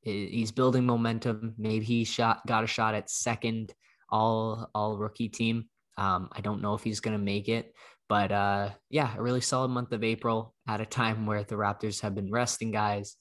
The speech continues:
and he's got the opportunity to shine and, and something to build on going forward into the next season. Uh, on the Raptors, they're playing right now against the Washington Wizards, who they're three games behind for the last play-in seed.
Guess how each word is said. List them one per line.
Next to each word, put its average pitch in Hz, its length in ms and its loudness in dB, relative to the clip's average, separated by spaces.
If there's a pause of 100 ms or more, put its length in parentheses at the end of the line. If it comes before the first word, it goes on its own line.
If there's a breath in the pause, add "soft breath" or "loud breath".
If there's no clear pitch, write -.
(360 soft breath)
and 98 180 -4
he's 104 180 -2
got 101 180 2
the 101 100 2
opportunity 98 480 -2
to 98 140 -2
shine 117 440 2
and, 98 220 -2
and 104 180 -4
something 123 340 0
to 117 60 0
build 110 280 2
on 101 300 2 (160)
going 104 280 -2
forward 101 360 -2
into 101 220 -4
the 101 120 -6
next 95 240 -6
season. 101 380 -6 (480 loud breath)
Uh, 92 260 4
on 143 220 8 (100)
the 135 140 8
Raptors, 110 560 2
they're 107 180 0
playing 147 380 0
right 120 240 -2
now 120 420 0 (140)
against 120 400 2
the 110 120 -2
Washington 110 560 0
Wizards, 107 480 -4
who 113 120 0
they're 107 320 0
three 160 240 2
games 135 260 2
behind 107 380 -2
for 107 80 -8
the 101 80 -4
last 98 340 0
play-in 101 300 -2
seed. - 240 -6